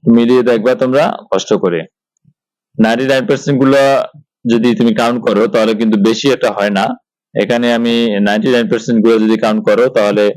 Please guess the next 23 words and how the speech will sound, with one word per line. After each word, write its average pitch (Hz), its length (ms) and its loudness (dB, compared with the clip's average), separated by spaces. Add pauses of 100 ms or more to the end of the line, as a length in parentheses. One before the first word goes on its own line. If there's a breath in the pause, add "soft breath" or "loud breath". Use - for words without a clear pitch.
(300)
টোটাল 113 260 0
হয় 107 220 -2
কয়টা 107 260 0
দেখো, 98 280 0
এখানে 104 340 0
এক, 98 160 -4
দুই, 104 140 2
তিনটা, 104 500 -2 (420)
চারটা, 123 420 -2
পাঁচটা, 104 540 -2 (320)
ছয়টা, 107 240 0
সাতটা, 107 440 -2
আটটা, 101 360 -4 (640)
নয়টা, 104 320 0 (920)
আহ, 104 420 0
দশটা, 117 520 0
এগারোটা, 104 440 0
বারোটা, 101 500 0 (680)
তেরোটা। 98 400 0 (200)
মোট 120 200 2 (200)
তেরোটা 147 340 2
প্রশ্ন 123 320 -2
হয় 107 260 0